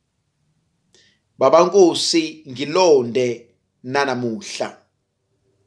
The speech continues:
Ulonde nabo bonke engifanele ukubakhulekela. Ungisize, ngixwaye konke ukona. Sicela ngeNkosi yethu uJesu Kristu, indodana yakho,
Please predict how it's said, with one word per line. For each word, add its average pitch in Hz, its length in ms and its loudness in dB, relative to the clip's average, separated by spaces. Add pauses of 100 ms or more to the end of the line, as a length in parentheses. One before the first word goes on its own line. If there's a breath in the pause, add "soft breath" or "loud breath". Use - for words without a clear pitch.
(1000 loud breath)
Ulonde 175 760 6
nabo 147 300 -4
bonke 151 800 -2 (400)
engifanele 139 1120 -2
ukubakhulekela. 113 1080 -6 (1200)
Ungisize, 139 960 0 (500)
ngixwaye 139 460 4
konke 123 680 -4 (420)
ukona. 90 580 -10 (1160)
Sicela 160 600 2
ngeNkosi 165 460 -4
yethu 139 300 -6
uJesu 135 480 -10
Kristu, 147 600 0
indodana 120 480 -4
yakho, 147 480 -6